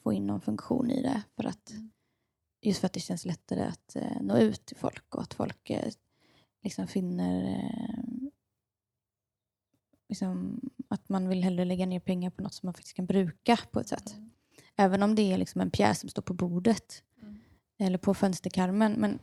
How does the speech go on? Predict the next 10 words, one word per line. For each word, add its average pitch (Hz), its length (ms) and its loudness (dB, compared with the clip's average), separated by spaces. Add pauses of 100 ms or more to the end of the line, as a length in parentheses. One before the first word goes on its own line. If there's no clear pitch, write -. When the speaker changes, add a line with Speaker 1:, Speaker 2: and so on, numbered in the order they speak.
Speaker 1:
så - 160 -6
fort 202 160 2
du 208 80 0
kan 202 120 2
stoppa 190 280 2
ett 175 120 0
ljus 240 320 8
i 180 100 -2
det, 202 160 4 (100)
då 202 480 8